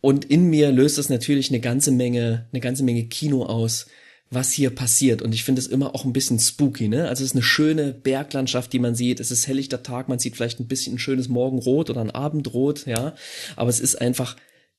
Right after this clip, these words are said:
angenehm gruselig, was hier passiert, ja, indem diese Geister sozusagen an ihr dran sind, diese vielen Möglichkeiten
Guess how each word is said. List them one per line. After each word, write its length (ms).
angenehm 520
gruselig, 600
was 140
hier 200
passiert, 480
ja, 160
indem 320
diese 260
Geister 600
sozusagen 520
an 80
ihr 80
dran 280
sind, 200
diese 240
vielen 320
Möglichkeiten 840